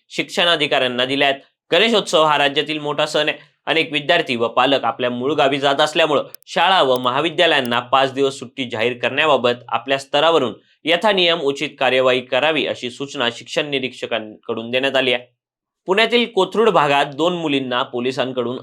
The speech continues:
असभ्य वागणूक दिल्याचा धक्कादायक प्रकार काही दिवसांपूर्वी समोर आला होता. या प्रकरणी योग्य ती कारवाई व्हावी आणि गुन्हा दाखल व्हावा, या मागणीसाठी महाराष्ट्र नवनिर्माण सेनेच्या शिष्टमंडळाने कोथरूड पोलीस स्थानकात जात अधिकाऱ्यांशी चर्चा केली.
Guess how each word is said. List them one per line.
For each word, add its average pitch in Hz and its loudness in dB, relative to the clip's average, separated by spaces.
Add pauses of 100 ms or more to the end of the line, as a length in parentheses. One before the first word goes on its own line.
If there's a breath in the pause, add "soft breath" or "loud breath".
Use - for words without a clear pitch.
असभ्य 135 -2
वागणूक 127 2
दिल्याचा 123 0
धक्कादायक 123 0
प्रकार 139 0
काही 107 -2
दिवसांपूर्वी 120 -6
समोर 139 -2
आला 139 4
होता. 131 0 (320 loud breath)
या 156 4
प्रकरणी 151 -2
योग्य 143 0
ती 147 -8
कारवाई 131 2
व्हावी 143 -4 (180)
आणि 156 0
गुन्हा 151 -2
दाखल 170 0
व्हावा, 139 4 (160)
या 117 0
मागणीसाठी 127 -4
महाराष्ट्र 139 -2
नवनिर्माण 127 -4
सेनेच्या 120 -6
शिष्टमंडळाने 147 -2 (200 soft breath)
कोथरूड 165 0
पोलीस 143 0
स्थानकात 135 -2
जात 139 2 (200)
अधिकाऱ्यांशी 117 0
चर्चा 131 -2
केली. 135 -4